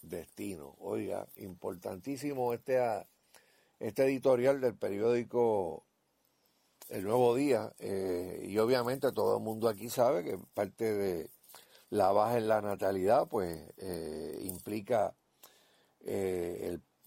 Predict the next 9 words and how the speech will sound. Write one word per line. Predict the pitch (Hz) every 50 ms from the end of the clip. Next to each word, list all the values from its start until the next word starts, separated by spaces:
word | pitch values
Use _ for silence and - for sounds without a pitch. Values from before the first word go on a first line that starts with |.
| - - _ _
poco, | - 110 120 113 - 131 123 117 110 101 92 87 - - - _ _ _ _ _ _ _ _ -
eh, | - 107 104 - 87 101 107 113 - - - -
por | - 113 104 87
ciento | - - 123 123 127 131 120 - - 113 107 95 87 78 69 - - - _ _ _ _ _ -
de, | 98 92 104 98 95 90 85 82 82 85 82 80 - - - _ _ _ - - - - _ _ _ _ _ _ _ -
de | 107 104 110 107
personas | - 113 107 98 - - 123 131 135 135 131 120 113
que, | - 113 104 101 95 90 90 87 85 82 - -
que | - 95 90 90 87 87 85 -